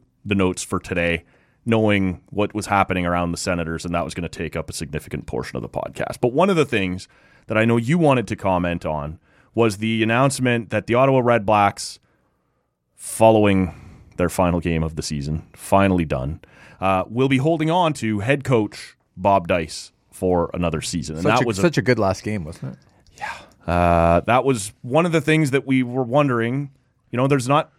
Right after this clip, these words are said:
Speaker 1: too many ways to go. You want stability. You want your organization to feel like it's on solid footing. You don't wanna feel like you're firing a coach every year. And yet, there were people out there who, perhaps not unfairly, were saying, "Look, it's time to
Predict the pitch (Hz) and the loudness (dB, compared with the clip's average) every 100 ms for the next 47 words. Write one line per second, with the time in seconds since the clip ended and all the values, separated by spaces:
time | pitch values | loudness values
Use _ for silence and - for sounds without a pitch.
0 | _ - 165 165 165 - 165 135 127 143 | _ -2 2 4 2 0 0 0 2 0
1 | 165 - 147 143 143 135 170 185 - _ | 0 -4 0 2 2 2 -2 -8 -16 _
2 | 117 110 123 135 143 151 151 151 143 127 | -6 -2 2 2 2 2 2 2 0 0
3 | 135 135 120 127 135 135 123 127 127 - | 0 0 -4 0 0 0 -2 -2 -2 0
4 | 127 120 117 190 180 151 170 156 _ _ | 0 0 -2 2 4 4 0 -4 _ _
5 | _ _ _ - 101 87 151 147 143 135 | _ _ _ -8 -2 2 4 4 2 2
6 | 139 139 131 113 - - 131 135 139 131 | 2 2 0 -4 -8 -2 2 4 4 0
7 | 110 - 139 131 127 117 113 104 117 185 | -2 -2 0 0 0 -2 -2 -4 0 4
8 | 135 143 156 _ _ _ _ _ _ - | 4 2 -2 _ _ _ _ _ _ -2
9 | 151 131 160 - 143 180 - 151 147 123 | 2 2 2 0 2 2 0 -2 0 0
10 | 131 - 190 165 196 - 196 - 214 - | 0 0 0 0 -4 -4 -4 0 -2 -2
11 | - 135 185 156 175 101 95 127 160 139 | -2 0 2 0 0 0 0 0 0 0
12 | 139 139 117 165 - 139 - 143 156 139 | 0 0 0 -2 0 -2 -2 0 2 2
13 | 113 104 98 | 2 2 0